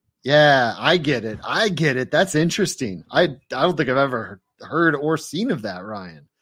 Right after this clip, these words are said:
Actually paying out money for wins. Like, that's six wins a week. So that's, like, twenty-four payments. Even if it's, like, I don't know, five to ten bucks for a win, that's money, even for bad teams, you can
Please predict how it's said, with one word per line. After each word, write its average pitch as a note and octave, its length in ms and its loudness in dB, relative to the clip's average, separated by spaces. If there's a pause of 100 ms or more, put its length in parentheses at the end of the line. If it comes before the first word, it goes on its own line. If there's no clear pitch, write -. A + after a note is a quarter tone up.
(720)
Actually D3+ 380 0
paying D#3 480 -2
out C#3+ 260 -2
money C#3+ 320 0
for C3+ 320 -4
wins. A#2 760 -4
Like, A#2+ 400 -6 (600)
that's D#3 200 0
six - 420 -4
wins D3+ 280 0
a C3+ 60 0
week. C#3 360 -4
So D3 120 -6
that's, C3 220 -2
like, B2+ 240 -4
twenty-four D3+ 600 -2
payments. D3 680 -6 (340)
Even E3+ 160 2
if D#3+ 140 -2
it's, D3 140 -6
like, B2 320 -2
I C#3+ 60 -8
don't C3 120 -4
know, A#2+ 80 -4
five A#2+ 340 -4
to - 80 -16
ten A#2+ 200 -6
bucks B2 400 -6 (160)
for B2 100 -2
a A2+ 60 -2
win, C3 240 -4
that's D#3 200 -6
money, C#3+ 420 0 (380)
even F3 220 2
for E3+ 140 0
bad C#3+ 360 2
teams, B2 340 -4
you B2 80 -6
can A#2 300 -4